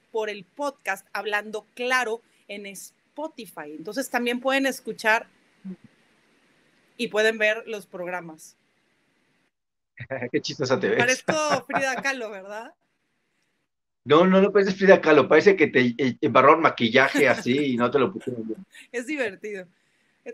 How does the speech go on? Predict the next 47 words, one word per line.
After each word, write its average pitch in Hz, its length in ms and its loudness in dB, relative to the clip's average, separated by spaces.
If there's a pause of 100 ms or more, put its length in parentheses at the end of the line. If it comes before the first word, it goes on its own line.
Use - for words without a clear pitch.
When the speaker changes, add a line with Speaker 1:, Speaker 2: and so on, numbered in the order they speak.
Speaker 1:
No 302 140 -6
es 320 80 -4
divertido 339 500 -2
Speaker 2:
Pues 185 160 6
Speaker 1:
cuando - 40 -2
Speaker 2:
sí, 208 60 0
Speaker 1:
estoy 302 160 -4
Speaker 2:
al 320 40 -2
Speaker 1:
entrevistando 208 600 4
Speaker 2:
final - 20 -10
es 240 40 -2
Speaker 1:
políticos. 208 520 -2
Speaker 2:
divertido. 151 180 -2
Speaker 1:
No 285 160 -6
es 339 100 -8
divertido 294 380 -8
cuando 240 160 -12
estoy 247 160 -14
entrevistando 220 480 -14
políticos, 226 420 -14
porque - 140 -10
imagínate 294 400 -6
que 262 40 -14
le 269 80 -2
digo, 254 240 -4 (420)
"Oiga, 339 480 -4
diputado", 269 800 -8
y 233 120 -14
le 262 180 -14
empiezo 269 300 -10 (120)
a 254 60 -6
manotear 220 520 -8
así, 302 380 -6 (140)
y 262 80 -6
luego 285 220 -2
yo 320 120 -6
les 330 160 -6
doy 320 140 -6
clases 320 420 -4
de 285 120 -6
cómo 302 240 -4
hablar 294 440 -2 (220)
o 262 140 -8
cómo 294 260 -8
dar 285 260 -4
un 302 120 -12
discurso, 311 600 -10